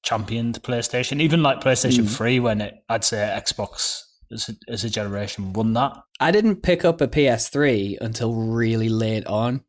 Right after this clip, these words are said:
Speaker 1: Yeah.
Speaker 2: And it was, that's, I think, well, the P S three came out and it was, like, crazy expensive, wasn't it?
Speaker 1: Mm.
Speaker 2: And I expressly wanted a P S three because it had Metal Gear Solid four.
Speaker 1: Mm.
Speaker 2: But I remember it had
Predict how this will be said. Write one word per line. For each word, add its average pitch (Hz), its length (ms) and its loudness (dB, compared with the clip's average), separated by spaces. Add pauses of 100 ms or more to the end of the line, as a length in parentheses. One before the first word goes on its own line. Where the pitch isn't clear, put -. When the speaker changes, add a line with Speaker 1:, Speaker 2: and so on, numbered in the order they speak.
(200)
Speaker 1:
Yeah. 104 300 -2 (360)
Speaker 2:
And 165 160 4
it 196 60 4
was, 202 220 4
that's, 185 300 2 (320)
I 170 100 4
think, 190 280 2
well, 190 220 4
the 190 120 -2
P 226 160 4
S 247 200 0
three 208 140 4
came 175 320 4
out 165 240 4
and 131 140 2
it 87 80 0
was, 110 120 -2
like, 117 220 -2
crazy 139 400 2
expensive, 127 560 2
wasn't 120 300 0
it? 92 260 -6
Speaker 1:
Mm. - 80 -8
Speaker 2:
And 113 460 2
I 170 400 2 (100)
expressly 175 680 2
wanted 160 360 2
a 120 40 -2
P 139 180 4
S 117 220 0
three 113 500 0 (580)
because 135 240 0
it 139 60 4
had 131 180 4
Metal 123 240 2
Gear 131 200 2
Solid 120 360 2
four. 156 420 2 (120)
Speaker 1:
Mm. 123 100 -4
Speaker 2:
But 131 80 4
I 139 40 4
remember 170 480 4
it 131 300 4
had 151 360 0